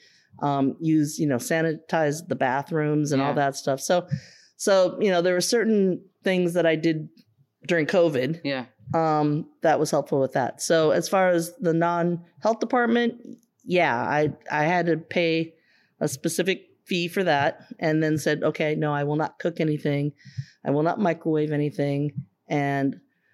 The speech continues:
Speaker 1: um, therefore I can have dogs.
Speaker 2: I think that's great. The fact that, y-,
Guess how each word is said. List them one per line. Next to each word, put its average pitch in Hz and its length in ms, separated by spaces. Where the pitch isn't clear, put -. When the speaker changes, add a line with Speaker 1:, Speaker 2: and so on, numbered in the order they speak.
Speaker 1:
um, 139 420
therefore 156 300
I - 20
can 151 140
have 160 80
dogs. 226 420
Speaker 2:
I 160 100
think 185 180
that's 165 200
great. 156 420
The 147 80
fact 139 360
that, 131 180
y-, 107 380